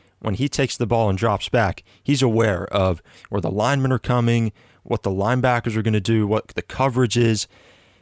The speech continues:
The presence and ability to extend plays with his feet, obviously,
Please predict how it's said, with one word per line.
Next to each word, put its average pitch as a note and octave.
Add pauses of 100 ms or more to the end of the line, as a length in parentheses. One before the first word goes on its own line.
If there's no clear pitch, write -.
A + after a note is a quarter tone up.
(240)
The -
presence C#3
and A2+
ability A#2+
to -
extend G2
plays A2+
with G#2
his -
feet, - (440)
obviously, A2+